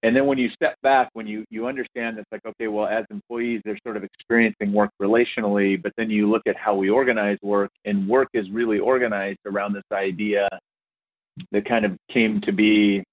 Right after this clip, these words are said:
you know, when industrialization was, was happening, which is that we treat work like a contract with the employee. You know, I pay you money and offer you benefits, and then as an employee, I expect you to give me your time and effort.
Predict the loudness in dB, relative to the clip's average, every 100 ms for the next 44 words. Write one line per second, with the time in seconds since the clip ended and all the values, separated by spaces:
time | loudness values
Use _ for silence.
0 | _ -4 -2 -2 -2 -2 0 2 0 0
1 | 0 0 0 0 0 -2 -4 -6 -10 _
2 | -6 -4 -2 -2 -2 -6 -6 -8 -14 _
3 | _ _ _ -6 -2 2 2 2 0 0
4 | 2 0 -4 0 0 2 2 0 0 -6
5 | -6 -6 -4 -2 0 0 0 -6 -4 -6
6 | -4 0 2 2 -2 -4 -6 -6 -2 0
7 | 2 2 0 0 0 0 -2 -8 0 0
8 | 0 -4 -4 -2 -2 -4 -6 -6 -8 -4
9 | -2 -2 -4 0 2 4 4 0 -4 -4
10 | -4 -2 0 0 -2 -2 -2 -4 -6 _
11 | -4 -2 0 0 2 -2